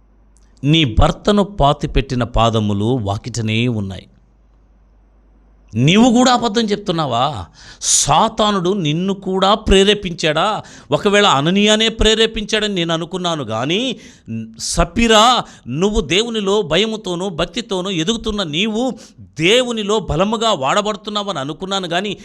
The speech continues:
నిన్ను కూడా సాతానుడు తన గౌగిట్లోకి తీసుకున్నాడని నేను గ్రహించలేకపోయాను. అయినా నీవు కూడా కొంత ధనాన్ని దాచుకున్నావు గనుక,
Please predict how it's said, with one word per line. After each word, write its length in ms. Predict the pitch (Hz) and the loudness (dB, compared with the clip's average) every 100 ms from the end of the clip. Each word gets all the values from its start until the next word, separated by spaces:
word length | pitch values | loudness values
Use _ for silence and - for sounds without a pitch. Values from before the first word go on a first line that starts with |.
| - 120 | -16 -10
నిన్ను 360 | 131 135 156 | -8 -4 -4
కూడా 360 | 165 170 170 175 | -6 -6 -4 -4
సాతానుడు 540 | 175 165 165 165 156 | -4 -10 -10 -10 -12
తన 240 | 156 151 147 | -12 -10 -10
గౌగిట్లోకి 480 | 143 147 143 143 - | -10 -12 -12 -14 -12
తీసుకున్నాడని 680 | 131 - 127 120 120 117 110 - - | -16 -14 -12 -10 -8 -8 -10 -18 -6
నేను 340 | 107 104 98 95 - 82 | -4 -2 -4 -8 -16 -4
గ్రహించలేకపోయాను. 1160 | 104 120 139 - 143 123 120 110 104 104 95 85 - - 98 | 0 0 0 -2 -6 -6 -8 -6 -2 -2 -4 -10 -16 -8 0
అయినా 560 | 110 107 107 107 101 - - 98 | 2 2 2 0 -2 -6 -12 -2
నీవు 360 | 113 160 175 | 2 2 2
కూడా 220 | 175 147 | 0 -2
కొంత 260 | 131 123 113 | -2 -6 -8
ధనాన్ని 380 | 101 113 123 117 | -8 -6 -6 -6
దాచుకున్నావు 1040 | 90 101 127 - 139 120 107 101 95 85 117 | -4 -4 -4 -6 -10 -10 -8 -8 -10 -10 -6
గనుక, 720 | 151 180 139 101 101 110 | -6 -4 -4 -2 -2 -2